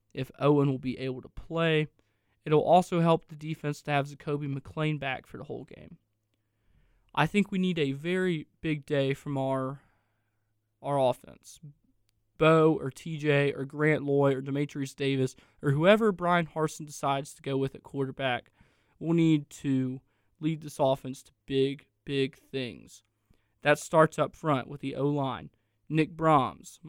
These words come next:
one of my favorite players on Auburn, but w-, we need some solid snaps. We need some solid push from the rest of these guys,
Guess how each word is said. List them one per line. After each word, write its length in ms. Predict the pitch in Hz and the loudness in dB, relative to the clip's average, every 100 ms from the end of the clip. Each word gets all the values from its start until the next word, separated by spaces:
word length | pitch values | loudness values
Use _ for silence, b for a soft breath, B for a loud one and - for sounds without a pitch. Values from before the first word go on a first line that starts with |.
| - | -10
one 120 | 160 | -4
of 80 | 156 | 0
my 120 | 139 | -2
favorite 520 | 139 156 151 151 135 | -2 -10 -8 -6 -8
players 400 | - 143 135 131 | -8 -6 -2 -2
on 80 | 135 | -4
Auburn, 460 | 123 123 - - 156 | -8 -8 -10 -20 -20
but 100 | - | -16
w-, 220 | 123 143 151 | -12 -12 0
we 140 | 151 | 2
need 200 | 156 147 | 4 0
some 160 | - 139 | -4 -16
solid 480 | - 135 135 127 | -6 -4 -4 -6
snaps. 520 | - 131 127 - - _ _ _ _ _ | -12 -12 -12 -14 -20 _ _ _ _ _
We 120 | 156 | 0
need 180 | 160 156 | 2 2
some 160 | - 151 | -2 -10
solid 400 | - 143 143 135 | -2 -2 -2 -6
push 280 | - 147 - | -6 -6 -6
from 120 | 143 | -12
the 80 | 135 | -8
rest 280 | 135 - | -10 -12
of 40 | 143 | -18
these 180 | 131 139 | -18 -18
guys, 460 | - - 73 - | -18 -18 -18 -20